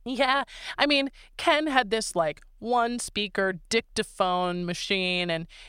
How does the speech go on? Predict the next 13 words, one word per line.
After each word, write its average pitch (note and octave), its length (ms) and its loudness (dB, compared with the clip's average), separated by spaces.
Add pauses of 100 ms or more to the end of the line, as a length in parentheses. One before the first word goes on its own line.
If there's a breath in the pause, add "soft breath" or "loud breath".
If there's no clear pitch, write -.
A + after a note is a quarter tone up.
(140 loud breath)
and G#3+ 140 2
I G3+ 140 4
was F3+ 160 -4
like, D3 300 -2
"Oh, F3 400 2
Ken, F3 300 0 (160)
like, - 240 -4
we G3+ 160 0
gotta G#2 260 0
go G#2 220 0
to E2+ 220 -2
my D#3 320 0
house - 260 -4